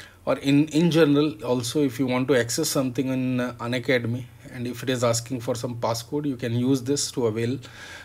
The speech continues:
uh, free courses and, uh, free lectures, test series.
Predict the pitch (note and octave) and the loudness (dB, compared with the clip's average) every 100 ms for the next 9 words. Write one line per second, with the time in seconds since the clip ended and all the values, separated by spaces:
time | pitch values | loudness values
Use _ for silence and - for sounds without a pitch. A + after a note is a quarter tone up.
0 | - B2+ A#2 A#2 - C#3+ A#2+ A#2+ A2+ - | -14 -6 -4 -4 -4 -2 0 0 -2 -2
1 | B2 A#2 A2+ A2+ A2+ A2+ - A#2+ A2 - | -2 -2 -2 0 -2 -2 -2 0 0 -2
2 | - A#2 - - - A#2+ A#2 - A#2 A#2 | -6 -6 -6 -6 -2 -2 -2 -4 -6 -6
3 | A#2 | -6